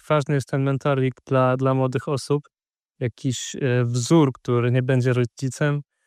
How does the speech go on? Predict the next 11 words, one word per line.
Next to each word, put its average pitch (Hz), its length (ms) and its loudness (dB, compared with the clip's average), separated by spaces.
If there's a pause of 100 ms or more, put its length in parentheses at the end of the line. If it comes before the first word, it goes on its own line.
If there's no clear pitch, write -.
(220)
Podobnie 156 440 2
też 143 160 0
w - 40 -14
sumie 131 240 2
działa 127 840 2
program 131 400 0
Zdolni, 143 600 2 (360)
który 131 260 -2
był 135 140 -2
bardzo 135 300 0
popularny. 135 680 -2